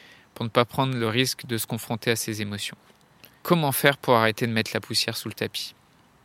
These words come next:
Et si tu veux un conseil par rapport à ça, bah, tu sais, je, je comprends que ça soit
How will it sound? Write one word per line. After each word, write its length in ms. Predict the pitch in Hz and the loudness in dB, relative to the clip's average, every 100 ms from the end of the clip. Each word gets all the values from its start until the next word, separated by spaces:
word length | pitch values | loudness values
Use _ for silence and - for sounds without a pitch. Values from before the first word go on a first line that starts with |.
| _ - - | _ -20 -12
Et 120 | 113 | -8
si 140 | - | -6
tu 160 | - 139 | -4 0
veux 80 | 147 | 0
un 100 | 156 | 0
conseil 380 | 135 - 139 | -2 -2 -2
par 140 | 131 120 | 0 0
rapport 260 | 110 113 | 0 -2
à 80 | 104 | -4
ça, 280 | 104 120 139 - _ _ _ _ _ - | 0 0 -2 -8 _ _ _ _ _ -10
bah, 100 | 120 | -6
tu 80 | - | 0
sais, 180 | - 151 | 4 4
je, 140 | - _ _ | 2 _ _
je 100 | - | -8
comprends 340 | - 120 - 147 | -6 -4 -2 -2
que 400 | - 120 110 107 - _ - | 0 0 -2 -4 -12 _ -14
ça 480 | - - - - 117 | -8 -6 -6 -8 -6
soit 460 | - 120 113 107 | -2 2 2 0